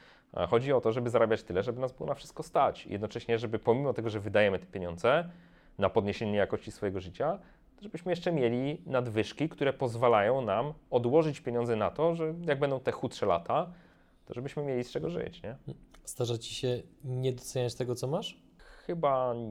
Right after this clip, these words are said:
Speaker 1: nie mam takich, e, sytuacji. Znaczy, ja bardzo doceniam to, co mam.
Speaker 2: Mhm.
Speaker 1: E, i też, e, jak na przykład, no widzisz, to tak sprowadźmy to do takiego banału totalnego. Jak, e, żona mnie pyta:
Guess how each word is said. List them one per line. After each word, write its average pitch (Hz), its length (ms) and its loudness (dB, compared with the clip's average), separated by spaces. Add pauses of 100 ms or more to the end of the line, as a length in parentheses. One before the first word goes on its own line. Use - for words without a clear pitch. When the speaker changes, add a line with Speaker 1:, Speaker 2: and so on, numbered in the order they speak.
Speaker 1:
nie 117 300 0
mam 87 180 2
takich, - 480 -14 (1200)
e, 87 40 -12
sytuacji. 90 540 -4
Znaczy, 85 200 -2
ja 113 60 6
bardzo 113 320 6
doceniam 82 420 -6
to, - 140 -20
co - 120 -14
mam. - 140 -10 (400)
Speaker 2:
Mhm. 123 280 -6 (120)
Speaker 1:
E, 87 600 -2 (600)
i 101 80 -6
też, - 500 4
e, 101 160 0
jak 110 240 2
na 110 180 -2
przykład, 113 220 0 (120)
no 131 120 -6
widzisz, 110 220 -2
to 117 120 -4
tak 120 160 4
sprowadźmy 139 400 4
to 127 100 2
do 117 60 0
takiego 123 240 2
banału 117 340 6
totalnego. 87 460 -4 (420)
Jak, 113 360 6 (520)
e, 113 40 -2
żona 135 180 2
mnie 127 140 0
pyta: 117 520 6